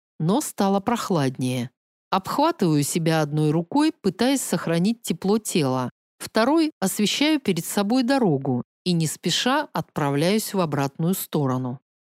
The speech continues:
Сейчас ещё пройти мимо пингвина второй раз, и можно расслабиться.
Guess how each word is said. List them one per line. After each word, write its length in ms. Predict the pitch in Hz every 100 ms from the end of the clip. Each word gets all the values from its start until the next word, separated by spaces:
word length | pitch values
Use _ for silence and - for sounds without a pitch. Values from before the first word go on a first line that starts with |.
| _
Сейчас 600 | - 330 - 294 285 -
ещё 360 | 285 320 - 302
пройти 420 | 175 165 - 175
мимо 260 | 156 139 139
пингвина 560 | 170 156 160 156 139
второй 440 | 131 - 147 151 151
раз, 360 | 254 320 - - _ -
и 140 | 202
можно 560 | 294 208 160 165 202 233
расслабиться. 960 | 240 - 180 147 131 131 - 131 120